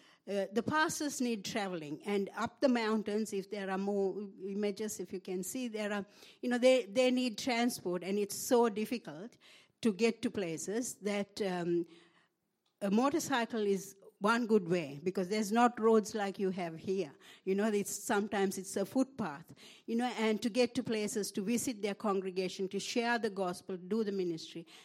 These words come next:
And that is what they have been doing. And, um, so there have been forty-eight motorcycles to this day, uh, that has been given to the di-, uh, various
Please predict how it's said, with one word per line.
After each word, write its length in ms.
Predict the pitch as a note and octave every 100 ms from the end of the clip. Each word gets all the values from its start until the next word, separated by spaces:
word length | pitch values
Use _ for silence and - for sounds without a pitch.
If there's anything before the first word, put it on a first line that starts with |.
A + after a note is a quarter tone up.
| -
And 180 | G#3+ G#3+
that 180 | B3 C4+
is 160 | B3
what 240 | A3+ G3 G3
they 100 | F#3
have 220 | F#3 F3
been 200 | F3+ F3
doing. 520 | G3 F#3+ F3 D3+ A#3+ - - - - _
And, 460 | G#3 G3+ G#3 G#3 G3
um, 320 | F#3 F3+ F3 - - _
so 500 | - B3+ A#3+ B3+ - -
there 260 | F#3+ G#3+ G#3+
have 280 | A3 A3 G3
been 160 | A3
forty-eight 1040 | G#3+ - C#4 C#4+ D#4 D#4 - A3+ B3 B3+ - -
motorcycles 960 | G#3 G#3+ A3 A3+ F#3 E3 F3+ G3+ A#3
to 100 | -
this 260 | G3 A3 -
day, 400 | F#3 F#3+ G3+ A3+ - - - -
uh, 160 | F#3 F3+
that 160 | G3 G3
has 240 | A3 G3
been 400 | F#3+ G3+ G3 F#3 - - F3+
given 320 | A3 B3+ D4+
to 260 | D4+ B3 - F#3+
the 160 | G3
di-, 220 | E3+ A3 G#3
uh, 140 | G3
various 400 | F#3 G#3+ G#3 G3